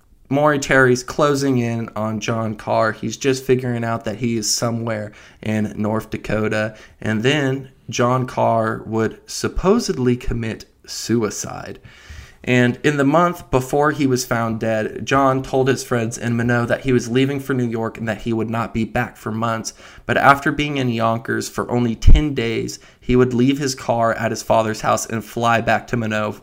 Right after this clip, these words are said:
North Dakota. And two nights after he flew back home, he was found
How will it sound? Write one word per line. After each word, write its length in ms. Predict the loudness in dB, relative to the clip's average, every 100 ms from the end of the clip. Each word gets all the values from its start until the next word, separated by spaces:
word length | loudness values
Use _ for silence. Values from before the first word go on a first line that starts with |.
| -6
North 260 | -4 -4 -6
Dakota. 600 | -6 2 4 4 0 -12 -18 -20 -20 -6
And 280 | 0 0 -2 _ -8
two 240 | -2 2
nights 380 | 4 2 2 -4 0
after 260 | 0 0
he 160 | -2 -4
flew 320 | -2 0 2
back 280 | 4 0 0
home, 380 | 0 2 2 -2
he 280 | -8 0 0
was 220 | 0 -4
found 440 | -6 -4 -4 -8